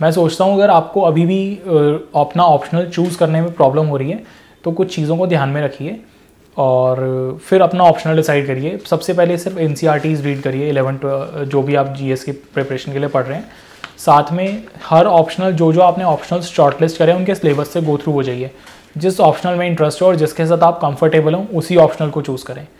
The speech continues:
भले ही आपको थोड़ा time लग जाए, लेकिन optional decide करना अपने आप में काफ़ी important decision है और इसीलिए, अ, optional decide करते समय थोड़ा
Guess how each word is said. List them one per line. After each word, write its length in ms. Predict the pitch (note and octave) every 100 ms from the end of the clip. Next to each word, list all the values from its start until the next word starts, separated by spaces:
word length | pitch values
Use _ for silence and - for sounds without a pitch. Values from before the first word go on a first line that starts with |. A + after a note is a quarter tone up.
| _ -
भले 180 | C3+ D#3
ही 80 |
आपको 260 | F3 E3 F3+
थोड़ा 200 | F3 E3+
time 280 | E3+ D3 D3+
लग 100 | C#3+
जाए, 160 | D#3
लेकिन 380 | F#3+ F#3+ G3+ G#3 - - - _ -
optional 340 | C#3+ - F3+
decide 340 | E3+ D#3 C#3+ D3+
करना 280 | D#3 D#3+
अपने 180 | E3 E3
आप 140 | D#3 D#3+
में 120 | D#3+
काफ़ी 280 | C#3+ C3 D#3+
important 380 | D#3 C3+ D3
decision 300 | C#3+ C#3 C3+
है 180 | C#3 G#3+ - - _ _ -
और 440 | C3+ C3 B2+ C3+
इसीलिए, 420 | D#3+ - D#3+ E3 E3
अ, 340 | G#3+ F3 D3
optional 360 | D#3 C3+ - D#3+
decide 320 | D#3 D3 D3 - - - D#3
करते 260 | C3+ D3
समय 340 | D3 D3 F3 F#3 - -
थोड़ा 120 | D3